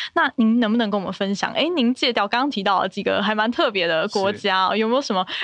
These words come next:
Speaker 1: 让您觉得，哎，特别印象深刻、很出乎意料的挑战呢？
Speaker 2: 好，呃，我，我是二零一一年二月底
Speaker 1: 嗯。
Speaker 2: 调去日本名古屋。
Speaker 1: OK。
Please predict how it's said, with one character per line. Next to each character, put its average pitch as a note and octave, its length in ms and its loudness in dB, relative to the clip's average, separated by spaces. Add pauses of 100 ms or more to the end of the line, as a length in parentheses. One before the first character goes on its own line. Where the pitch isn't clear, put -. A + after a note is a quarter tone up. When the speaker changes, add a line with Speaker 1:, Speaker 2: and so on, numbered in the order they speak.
Speaker 1:
让 C4 160 2
您 G#3 120 2
觉 G3+ 180 0
得， G3+ 80 0
哎， F#4+ 280 0
特 F4+ 160 0
别 A3 180 2
印 B3 200 4
象 A#3 200 0
深 A3 300 0
刻、 G#3 240 0
很 F3+ 140 -4
出 B3 180 -2
乎 C4 140 0
意 C4 40 0
料 A3 140 2
的 F3+ 80 0
挑 - 220 -2
战 - 320 -2
呢？ A#3+ 200 -4 (100)
Speaker 2:
好， - 360 -10 (640)
呃， C3+ 340 0 (1000)
我， C#3 180 2 (140)
我 - 180 0
是 G#3+ 160 0
二 G#3 280 2
零 B2+ 520 -2
一 D#3 400 -2
一 D3+ 60 0
年 A2 380 -2 (100)
二 D#3+ 200 0
月 B2+ 280 -2
底 - 300 -18 (440)
Speaker 1:
嗯。 F#3+ 320 0
Speaker 2:
调 B2 200 0
去 A#2 280 -4
日 B2 180 -2
本 E2 220 -10 (160)
名 G#2+ 220 -6
古 G#2 140 -12 (100)
屋。 G2+ 240 -14 (840)
Speaker 1:
OK。 F3+ 220 -6